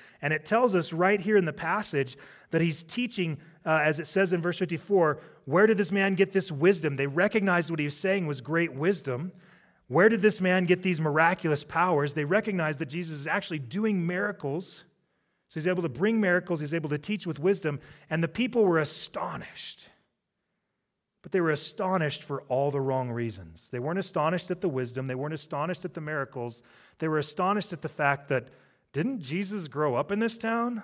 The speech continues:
Like, I remember when that kid was in diapers. Like, his dad's just a carpenter."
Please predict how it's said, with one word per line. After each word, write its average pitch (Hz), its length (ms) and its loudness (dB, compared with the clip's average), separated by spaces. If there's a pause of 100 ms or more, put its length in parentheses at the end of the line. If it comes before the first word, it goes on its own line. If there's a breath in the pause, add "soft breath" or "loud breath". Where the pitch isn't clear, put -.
(140)
Like, 151 140 -10
I 214 60 0
remember 233 260 2
when 214 80 2
that 202 140 0
kid 208 100 -8
was 196 120 -6
in 143 100 -6
diapers. - 640 -10 (840)
Like, - 80 -8
his 226 120 -4
dad's 233 380 2
just 214 220 -6
a 170 40 -8
carpenter." 156 640 -2